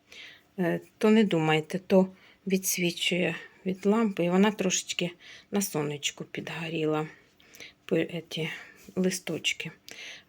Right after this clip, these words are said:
Я думаю, коли вон-, коли вона буде, стане дорослішою трошки,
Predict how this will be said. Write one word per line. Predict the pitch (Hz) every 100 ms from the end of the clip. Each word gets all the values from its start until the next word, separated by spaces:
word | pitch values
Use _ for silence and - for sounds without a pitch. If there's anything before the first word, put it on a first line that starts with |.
| - -
Я | 202 214
думаю, | 220 220 214
коли | 208 196 202
вон-, | 202 190 -
коли | 208 202
вона | 190 185 180
буде, | 180 175 175
стане | - - 175 165 165
дорослішою | 185 240 403 415 277 247 - 226 214
трошки, | 208 202 196 - 196